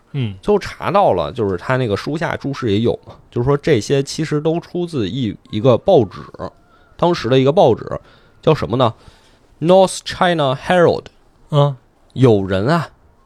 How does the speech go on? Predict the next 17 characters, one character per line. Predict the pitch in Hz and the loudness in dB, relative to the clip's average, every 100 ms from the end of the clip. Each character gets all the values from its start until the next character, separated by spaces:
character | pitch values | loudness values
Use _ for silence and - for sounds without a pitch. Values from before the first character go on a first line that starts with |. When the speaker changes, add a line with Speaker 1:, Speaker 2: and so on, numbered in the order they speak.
| _ | _
Speaker 2:
而 | 120 165 | 4 4
且 | 202 - 92 | 4 0 -2
现 | 143 156 | 0 0
在 | 151 101 - | 2 0 -2
通 | - 202 196 | -8 -4 -4
常 | - 82 104 | -4 -4 0
啊， | 107 - _ | -2 -4 _
都 | - 131 | -4 0
把 | 107 | 0
它 | 104 101 | 0 -4
翻 | - 123 | -2 -2
译 | 120 | 0
成 | 104 90 95 _ _ _ - | -2 -4 -6 _ _ _ 0
北 | 101 82 - | 0 0 -6
华 | - 87 101 147 | -6 -2 0 -2
捷 | - - 92 113 | -6 -8 -2 2
报。 | 202 170 | 2 0